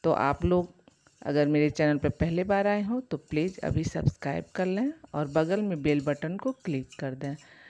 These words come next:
तो यहाँ पे आप देख सकते हैं, सारा दूध का मलाई जो बगल बगल में था, सारा हम एक चाकू की मदद से निकाल दिए हैं। और ये स्टील के बर्तन में हम रखे हैं,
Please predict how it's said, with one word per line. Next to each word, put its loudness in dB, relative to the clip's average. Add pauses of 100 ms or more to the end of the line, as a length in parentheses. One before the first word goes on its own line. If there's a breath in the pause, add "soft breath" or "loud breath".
(420 loud breath)
तो 4
यहाँ 4
पे 2
आप 4
देख 4
सकते 0
हैं, 8
सारा 4
दूध 2
का 4
मलाई 4
जो 2
बगल 4
बगल 2
में 0
था, 0
सारा 0
हम -2
एक -6
चाकू 0
की -6
मदद -4
से 0
निकाल -6
दिए -6
हैं। -8 (640 loud breath)
और 0
ये 2
स्टील -2
के 2
बर्तन 4
में 2
हम 2
रखे -2
हैं, 2